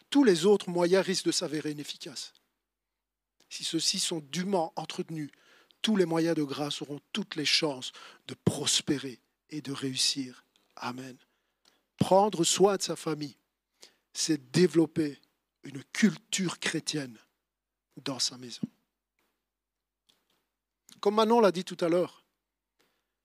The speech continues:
si ton fils, ta fille te demande le dimanche matin, « Est-ce qu'on va à l'église ce dimanche ? » C'est peut-être un mauvais signe.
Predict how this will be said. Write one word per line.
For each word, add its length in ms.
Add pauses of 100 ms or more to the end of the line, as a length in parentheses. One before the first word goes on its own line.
(180)
si 200
ton 120
fils, 280
ta 100
fille 200
te 80
demande 340
le 80
dimanche 360
matin, « 360
Est-ce 180
qu'on 140
va 140
à 40
l'église 380
ce 140
dimanche ? » 600 (840)
C'est 100
peut-être 200
un 60
mauvais 240
signe. 360